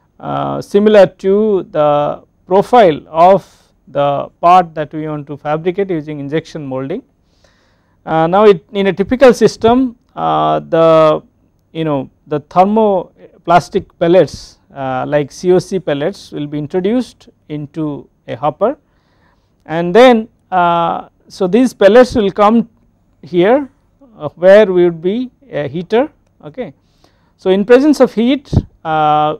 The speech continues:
we would, uh, uh, you know, work on the screw to, uh, you know, uh, bring these, uh, thermoplastic pellets into molten states. So, here we will have molten thermoplastic,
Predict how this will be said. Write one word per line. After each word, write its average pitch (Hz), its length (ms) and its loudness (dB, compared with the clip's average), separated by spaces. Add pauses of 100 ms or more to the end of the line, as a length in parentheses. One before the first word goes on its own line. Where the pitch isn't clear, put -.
we 190 220 -2
would, 175 360 -2
uh, 156 500 2 (340)
uh, 147 420 -2
you 165 140 -14
know, 147 160 -6
work 175 500 0 (140)
on 160 160 -8
the 156 80 -4
screw 233 600 0 (760)
to, 180 540 2
uh, 147 440 -4 (500)
you 165 140 -16
know, 139 280 -8 (260)
uh, 135 360 -10
bring 170 840 0
these, 165 640 -4
uh, 139 500 -4
thermoplastic 202 720 -4
pellets 165 340 -2
into 170 380 -6 (280)
molten 147 440 -2
states. - 440 -14
So, 151 140 -10
here 190 340 -2
we 156 120 -12
will 151 100 -10
have 170 220 -2
molten 156 520 -4
thermoplastic, 139 680 -8